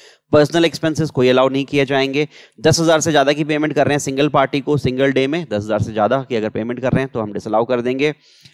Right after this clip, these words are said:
कोई अनरीजनेबल या एक्सेसिव पेमेंट कर रहे हैं अपने रिलेटेड पार्टी को तो भी हम ये टैक्सेबल, सॉरी, अलाउ नहीं करेंगे एक्सेस पेमेंट,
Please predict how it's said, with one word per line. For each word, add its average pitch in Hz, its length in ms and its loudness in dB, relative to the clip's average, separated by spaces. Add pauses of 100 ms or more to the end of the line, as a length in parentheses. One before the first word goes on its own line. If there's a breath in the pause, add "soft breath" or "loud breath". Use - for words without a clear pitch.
(120 soft breath)
कोई 165 140 4
अनरीजनेबल 160 840 2
या 139 160 2 (360)
एक्सेसिव 170 420 -4
पेमेंट 147 300 -2
कर 135 140 0
रहे 135 120 0
हैं 131 60 0
अपने 127 120 -4
रिलेटेड 120 400 -2
पार्टी 135 280 0
को 147 240 -2 (320 soft breath)
तो 117 100 2
भी 123 120 2
हम 131 240 0 (580)
ये 117 200 2
टैक्सेबल, 123 640 -2 (160)
सॉरी, 110 320 -2 (380)
अलाउ 120 260 4
नहीं 120 200 -2
करेंगे 127 400 -2 (140)
एक्सेस 135 320 -4
पेमेंट, 139 440 -2